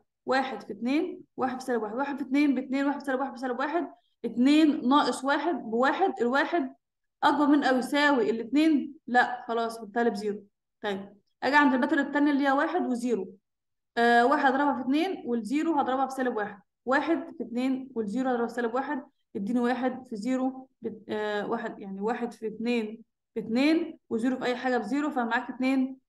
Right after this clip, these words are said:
زائد زيرو باتنين، الاتنين أقل من أو يساوي الزي-، الاتنين ولا الاتنين أكبر من أو يساوي؟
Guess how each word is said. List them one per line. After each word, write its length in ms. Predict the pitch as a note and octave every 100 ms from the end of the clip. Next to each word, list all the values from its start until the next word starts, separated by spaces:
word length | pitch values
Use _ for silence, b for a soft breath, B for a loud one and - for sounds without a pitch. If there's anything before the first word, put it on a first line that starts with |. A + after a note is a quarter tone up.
| _ -
زائد 340 | G#3+ B3 A#3
زيرو 220 | G#3+ C4
باتنين، 360 | A#3 A#3 B3+ A#3+
الاتنين 400 | A3+ A#3+ C4 G#3+
أقل 300 | A#3+ B3+ B3
من 100 | A#3+
أو 100 | A3+
يساوي 460 | A#3 B3+ A#3+ A3
الزي-، 480 | - G3+ C4+ B3+ A#3
الاتنين 680 | A3 G#3+ G3+ G3+ A#3+ D4+ E4+
ولا 460 | A#3+ A3+ A3 G#3+
الاتنين 360 | - G#3+ G3+ B3
أكبر 180 | B3 A#3+
من 100 | A#3
أو 80 | A3+
يساوي؟ 380 | A#3 A3+ A3